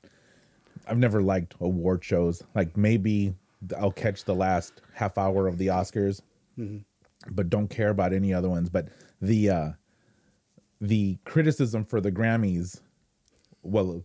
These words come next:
Speaker 1: as of this recording, it
Speaker 2: That's
Speaker 1: probably will be,
Speaker 2: hilarious.
Speaker 1: like, two weeks ago,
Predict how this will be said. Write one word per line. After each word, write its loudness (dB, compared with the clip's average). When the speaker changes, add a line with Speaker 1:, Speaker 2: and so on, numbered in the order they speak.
Speaker 1:
as -4
of -2
this 0
recording, 0
it 0
Speaker 2:
That's -2
Speaker 1:
probably 0
will 0
be, -2
Speaker 2:
hilarious. 2
Speaker 1:
like, -2
two -4
weeks -2
ago, -2